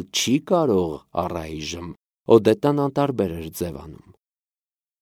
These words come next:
Բայց շատ ցավալի է գիտակցել սեփական անզորությունը և դժվար է անտարբեր ձևանալ, երբ մարդ միշտ ուզում է մերթ ծիծաղել,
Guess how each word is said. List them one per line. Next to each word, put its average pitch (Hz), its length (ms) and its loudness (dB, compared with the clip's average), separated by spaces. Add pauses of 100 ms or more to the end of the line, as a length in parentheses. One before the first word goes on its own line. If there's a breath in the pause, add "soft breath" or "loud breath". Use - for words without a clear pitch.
(960)
Բայց 104 280 2
շատ 127 520 2
ցավալի 87 520 -4
է 92 120 -4
գիտակցել 95 680 -4
սեփական 95 640 -4
անզորությունը 98 680 0
և 95 180 -2
դժվար 101 440 0
է 95 40 -2
անտարբեր 95 640 0
ձևանալ, 80 560 -8 (340)
երբ 117 240 4
մարդ 110 380 2
միշտ 104 300 -2
ուզում 107 260 -2
է 101 120 -2
մերթ 110 500 -2
ծիծաղել, 110 720 0